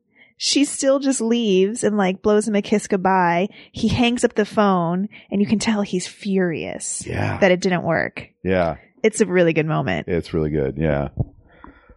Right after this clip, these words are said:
Speaker 2: Uh, and then he sings that song, "I'm Easy," at the club, and all those women that he slept with are there.
Speaker 1: And they all think it, that he's singing to him until they realize he's just staring at Lily Tomlin.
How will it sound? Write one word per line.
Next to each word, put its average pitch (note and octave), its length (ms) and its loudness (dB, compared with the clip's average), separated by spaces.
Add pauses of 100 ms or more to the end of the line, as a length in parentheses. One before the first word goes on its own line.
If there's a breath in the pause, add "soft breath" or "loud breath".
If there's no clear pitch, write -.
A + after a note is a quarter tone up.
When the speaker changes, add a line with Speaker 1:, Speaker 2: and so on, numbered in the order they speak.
(220 loud breath)
Speaker 2:
Uh, F#2+ 440 6
and A2 180 2
then A#2 120 4
he A2 100 2
sings G#2+ 280 2
that G2+ 180 4
song, G2 340 2
"I'm F#2 240 0
Easy," F#2+ 460 2
at F2 80 -2
the F#2 80 -2
club, F#2+ 340 4
and F2 80 -2
all F#2 300 2
those F2+ 180 0
women F2+ 300 0
that E2 80 -4
he D#2+ 80 -4
slept F2+ 340 -2
with F2 220 -2
are E2+ 100 -2
there. E2+ 460 0
Speaker 1:
And C4+ 120 -4
they A#3 120 0
all A3+ 180 2
think A#3+ 220 -2
it, A#3+ 100 2
that A3+ 240 2
he's B3 140 2
singing G#3+ 180 -2
to A3 60 2
him G#3 160 4
until G#3 200 2
they F#3+ 120 4
realize G3 300 4
he's G#3+ 180 2
just F3+ 160 2
staring F3+ 260 0
at F3+ 80 -2
Lily F#3+ 180 0
Tomlin. G#3+ 560 -4